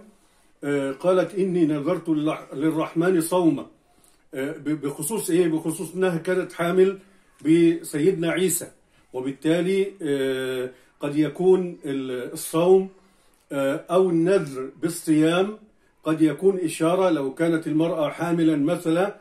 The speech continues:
قد يكون إشارة أو رمز منامي إلى، آه، كون، آه، جنين، إلى كون الجنين قد يكون ولداً إن شاء الله تعالى. الصيام في المنام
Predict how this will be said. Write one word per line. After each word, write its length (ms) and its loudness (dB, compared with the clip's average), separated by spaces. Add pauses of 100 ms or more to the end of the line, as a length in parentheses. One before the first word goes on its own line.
(320)
قد 140 -6
يكون 380 0
إشارة 560 0 (200)
أو 460 -4
رمز 540 -2
منامي 640 -2 (400)
إلى، 540 2
آه، 160 -4
كون، 680 2 (120)
آه، 560 -8 (300)
جنين، 460 2
إلى 540 0
كون 220 2
الجنين 640 0
قد 160 -4
يكون 280 -2
ولداً 500 2 (320)
إن 100 -2
شاء 200 -4
الله 260 -4
تعالى. 320 -6 (1160)
الصيام 760 2
في 100 -2
المنام 560 0